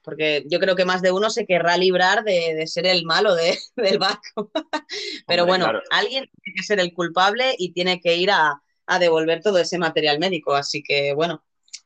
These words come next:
Speaker 1: ya podéis dar coartadas, pero que sean justificadas, porque si no, aquí la gente no se lo va a creer. Así que, bueno, Jota, si quieres seguimos con un par de audios más antes de que me tenga que largar. Si quieres alternar con ahí con Superfans. Y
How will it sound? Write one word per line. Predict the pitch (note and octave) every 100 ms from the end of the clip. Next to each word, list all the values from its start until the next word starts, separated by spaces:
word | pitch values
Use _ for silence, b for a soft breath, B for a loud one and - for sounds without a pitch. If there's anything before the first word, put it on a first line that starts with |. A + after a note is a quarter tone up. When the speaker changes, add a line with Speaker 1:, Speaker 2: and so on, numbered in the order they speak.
| _ _
Speaker 1:
ya | D#3 D#3+
podéis | F3 F#3 F3+
dar | F#3 F3+
coartadas, | F#3 E3+ F#3+ F#3+ A3+ A3+
pero | G#3+ E3+
que | E3 D#3+
sean | - E3+ F3
justificadas, | A3 - G#3 E3 F#3+ F3+ D#3
porque | - D#3 D#3
si | D#3 D3+
no, | E3+ G3+
aquí | F3 F3+
la | F#3+
gente | F3+ F3 F#3 A3+ G#3 E3 D#3 D3 _ _ _ -
no | E3+
se | E3
lo | G#3
va | E3+
a |
creer. | D#3 D3+ F#3+ _ _ _ _ _ _ _ _ -
Así | - D#3
que, | F3+
bueno, | G#3
Jota, | G#3 A3 G3
si | F3+
quieres | G3+ A#3
seguimos | A#3+ A#3+ C4 B3
con | A#3+
un | A#3
par | A#3+ A3+
de | A3
audios | G#3+ G#3+ G3
más | A#3+ C4+
antes | A#3 A3
de | G#3
que | G#3+
me | G3+
tenga | G3+ G3+
que | F#3+ F#3 F3+ F3 F3 E3+
largar. | E3 E3+ G#3 D4+ E4+ -
Si | -
quieres | F#3 F#3 F#3+
alternar | F#3 F#3 F3+ E3+
con | F3+ F3
ahí | E3 E3+
con | E3+ E3 D#3+
Superfans. | E3+ E3 D#3+ A3 C4 D#4 - - _ _ _ _ -
Y | E3 E3 D#3+